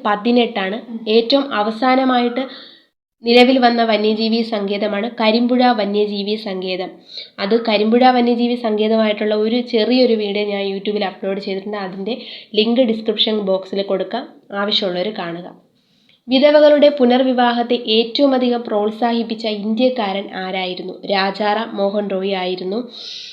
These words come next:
ഇന്ത്യൻ നവോത്ഥാനത്തിൻ്റെ പിതാവെന്നറിയപ്പെടുന്നു.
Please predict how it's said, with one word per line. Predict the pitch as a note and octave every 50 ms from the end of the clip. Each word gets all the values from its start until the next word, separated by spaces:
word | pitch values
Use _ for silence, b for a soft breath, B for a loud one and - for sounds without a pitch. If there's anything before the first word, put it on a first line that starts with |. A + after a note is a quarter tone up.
| B B -
ഇന്ത്യൻ | A3+ A3+ B3+ B3+ B3
നവോത്ഥാനത്തിൻ്റെ | A#3+ A3+ A3 A3+ A#3 A3+ A#3 A#3 A3+ A3+ A3+ A#3 A3+ A3
പിതാവെന്നറിയപ്പെടുന്നു. | A3 A3+ G#3+ G3+ G3+ G3+ G#3 G#3+ G#3+ G#3+ G#3+ G3+ G3 F#3+ F#3+ G3 G3 G3 G3+ F#3+ F#3 F#3+ G#3